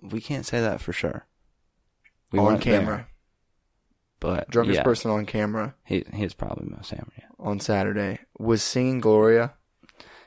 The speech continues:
Speaker 1: Yeah, it was aggressive.
Speaker 2: Aggressive. And he was, yeah, "We went blues."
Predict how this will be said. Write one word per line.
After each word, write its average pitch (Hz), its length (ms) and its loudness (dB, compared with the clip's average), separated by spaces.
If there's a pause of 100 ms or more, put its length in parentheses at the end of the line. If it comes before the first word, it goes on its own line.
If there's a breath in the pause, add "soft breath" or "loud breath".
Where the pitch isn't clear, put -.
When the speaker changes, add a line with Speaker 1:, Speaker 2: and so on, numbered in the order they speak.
Speaker 1:
Yeah, 95 560 -4
it 113 80 -2
was 110 140 -4
aggressive. 98 680 -6 (140)
Speaker 2:
Aggressive. 101 960 0 (220)
And 113 160 -2
he 120 80 0
was, 110 160 -6
yeah, 104 160 2
"We 113 260 0
went 110 340 -2
blues." 139 420 0